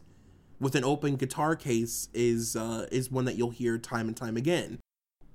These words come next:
And as we all know, Justin was raised in Stratford, Ontario. His dad, Jeremy Bieber, and his mom, Patty, were super young when they had him. His dad walked out on them before he was born.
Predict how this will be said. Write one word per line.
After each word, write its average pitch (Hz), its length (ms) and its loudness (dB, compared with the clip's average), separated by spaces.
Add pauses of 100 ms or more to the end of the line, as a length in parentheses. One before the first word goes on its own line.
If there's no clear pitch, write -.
(140)
And 180 160 8
as 196 180 8
we 220 120 6
all 202 160 8
know, 180 280 8
Justin 156 380 2
was 156 140 4
raised 135 420 2
in 131 160 2
Stratford, 127 480 0
Ontario. 117 760 -2 (680)
His 143 160 2
dad, 151 340 4
Jeremy 147 380 6
Bieber, 139 400 2
and 143 100 2
his 127 140 0
mom, 135 240 0
Patty, 131 340 0
were 123 140 2
super 233 320 0
young 151 200 2
when 135 120 2
they 135 80 2
had 117 240 -2
him. 123 420 -2
His 131 140 -6
dad 123 280 0
walked 127 300 0
out 135 180 0
on 117 140 0
them 120 140 0
before 120 260 -2
he 131 80 -2
was 131 160 0
born. 107 500 -4